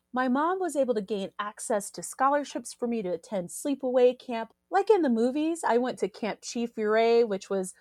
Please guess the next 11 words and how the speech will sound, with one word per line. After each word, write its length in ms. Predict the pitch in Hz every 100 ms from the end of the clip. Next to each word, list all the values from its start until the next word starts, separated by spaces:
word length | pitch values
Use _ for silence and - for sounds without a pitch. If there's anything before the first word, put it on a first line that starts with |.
| _ -
a 40 |
wonderful 880 | 196 196 277 311 339 - 269 254 -
experience. 680 | 220 - - 226 226 233 233
I 60 | 196
went 240 | 208 - -
for, 340 | 202 196 190
I 100 | 190
wanna 260 | 208 220 214
say, 260 | 208 190 -
eight 200 | 240 -
weeks. 460 | 214 262 - -